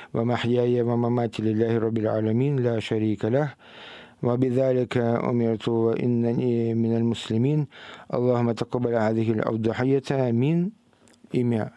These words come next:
от кого, имя и отчество от кого жертва, бисмилля, Аллаху Акбар. Эта молитва означает, что «О наш Го-, Бог, наш Аллах,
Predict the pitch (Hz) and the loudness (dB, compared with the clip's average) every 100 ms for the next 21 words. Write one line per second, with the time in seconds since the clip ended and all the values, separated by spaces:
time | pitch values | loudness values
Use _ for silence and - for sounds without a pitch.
0 | - _ _ - - - 110 101 - - | -20 _ _ -10 -8 -4 0 0 -2 -6
1 | - _ _ _ - 151 110 107 101 101 | -14 _ _ _ -10 -2 0 2 0 -2
2 | - - 113 - 107 110 165 160 135 117 | -6 -8 -8 -4 -2 0 -2 -2 -4 -4
3 | - 117 131 - 117 101 104 98 107 - | -4 -2 -2 0 -2 -2 -4 -6 -10 -12
4 | - - - - - - - 120 131 120 | -20 -20 -16 -14 -14 -10 -4 -4 -2 0
5 | 123 123 123 120 120 123 123 113 110 107 | 0 0 -2 0 0 0 0 0 -2 0
6 | 107 - 107 98 - - - - - - | -2 -2 -2 -2 -6 -8 -8 -14 -20 -20
7 | - - 117 117 110 104 117 123 - - | -10 -2 0 2 0 -2 -2 -2 -4 -4
8 | 113 120 151 - 120 - 110 113 151 143 | -2 0 -2 -4 -6 -4 -2 0 -2 -4